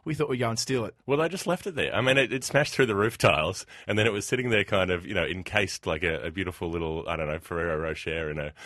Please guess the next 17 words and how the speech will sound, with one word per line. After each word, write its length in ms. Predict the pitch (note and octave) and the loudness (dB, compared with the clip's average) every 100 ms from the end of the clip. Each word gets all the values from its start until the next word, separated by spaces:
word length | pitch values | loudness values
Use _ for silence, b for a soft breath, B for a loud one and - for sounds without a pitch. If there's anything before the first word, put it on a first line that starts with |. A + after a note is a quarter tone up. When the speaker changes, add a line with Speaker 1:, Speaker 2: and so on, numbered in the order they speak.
| B B _ | B B _
Speaker 2:
you 80 | F2+ | -2
know, 80 | D#2+ | -2
in 80 | D#2+ | -2
a 300 | F2 F2 F2+ | -8 -12 -6
chocolate 360 | G#2+ G2 G2+ E2 | -2 0 -2 0
box, 340 | D#2 - - | 0 -2 -4
and, 200 | F#2+ G2 | -4 -2
and 120 | F#2 | -4
it 40 | G#2+ | -6
was 120 | - | -6
just 220 | A#2+ - | -10 -8
'cause 200 | A#2 G#2+ | -8 -6
saying, 320 | - A2 A2 | -2 -2 -2
"Well, 160 | A2 G#2+ | -4 -6
come 160 | - G#2 | -4 -4
on, 220 | A2 D3+ D3 | -4 -8 -14
if, 140 | A#2 | -12